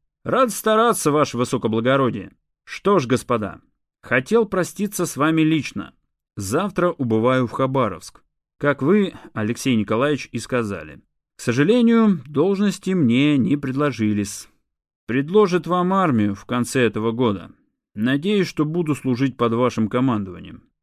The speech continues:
Проверим ваши слова. Желаю остаться в живых». «Честь имею, господа». Я, Титан, Рыбак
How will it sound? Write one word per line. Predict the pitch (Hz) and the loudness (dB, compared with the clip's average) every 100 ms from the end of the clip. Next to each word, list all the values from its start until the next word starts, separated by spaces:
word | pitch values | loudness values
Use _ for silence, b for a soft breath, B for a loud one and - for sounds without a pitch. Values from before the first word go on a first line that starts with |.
| _ - | _ -4
Проверим | 208 262 233 226 220 | -2 2 6 6 6
ваши | 175 160 - | 2 0 -2
слова. | 160 165 117 101 _ _ _ - | 0 2 2 -2 _ _ _ -8
Желаю | 104 151 254 247 233 214 | -2 0 2 4 4 4
остаться | 135 - 147 147 147 | 0 -2 -4 0 0
в | |
живых». | 123 131 117 101 - _ _ - | 2 2 2 0 -6 _ _ -4
«Честь | 165 196 190 | 0 0 2
имею, | 196 202 131 107 | 2 4 2 2
господа». | 107 - 110 107 101 - _ _ _ _ _ - | -4 -4 -4 -4 -8 -12 _ _ _ _ _ -6
Я, | 113 196 196 170 _ | 0 2 0 -2 _
Титан, | - 101 160 175 165 | -6 -4 -2 -2 -4
Рыбак | - 107 113 151 | -4 -4 0 -2